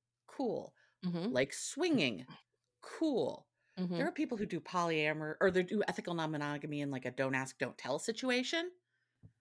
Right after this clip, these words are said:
Speaker 2: Okay.
Speaker 1: Like, there are couples out there who are like, "Okay, maybe one of them travels a lot for work or whatever. Like, whatever doesn't happen in our, our home city, have fun."
Speaker 2: So let me ask you a question.
Speaker 1: Sure.
Speaker 2: How is that different than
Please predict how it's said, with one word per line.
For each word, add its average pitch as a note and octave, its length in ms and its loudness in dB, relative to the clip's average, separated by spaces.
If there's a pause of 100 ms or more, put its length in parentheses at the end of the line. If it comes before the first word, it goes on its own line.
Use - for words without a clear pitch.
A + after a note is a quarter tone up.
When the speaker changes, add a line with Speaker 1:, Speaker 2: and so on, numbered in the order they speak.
(480)
Speaker 2:
Okay. F3+ 360 6 (200)
Speaker 1:
Like, C#4+ 200 4
there A#4 100 10 (100)
are - 80 2
couples G#3+ 280 2
out F3 140 2
there D#3 140 2
who E3 100 0
are D3+ 100 6
like, C#3 360 4
"Okay, C3+ 480 2
maybe G#3 240 4
one F3+ 160 2
of D#3+ 60 -6
them D#3 120 0
travels C3+ 360 -2
a C#3 40 -4
lot B2 240 -2
for C3 120 -4
work B2+ 280 -2
or C#3 60 -4
whatever. B2 320 -2
Like, C3 220 0 (300)
whatever G#4 280 4
doesn't A3+ 300 2
happen F#3 300 4
in D#3 120 2
our, C#3 220 4 (140)
our D3+ 160 8
home D3+ 220 0
city, A#2+ 560 4 (840)
have D3 180 6
fun." G2+ 200 2 (520)
Speaker 2:
So F4 280 8
let G4 120 8
me A4+ 160 6
ask F#4 200 6
you D4 80 6
a - 20 0
question. E3 480 4
Speaker 1:
Sure. - 200 8
Speaker 2:
How G4 260 10
is F4 280 6
that G3+ 500 8
different G3 580 8
than C#3+ 580 4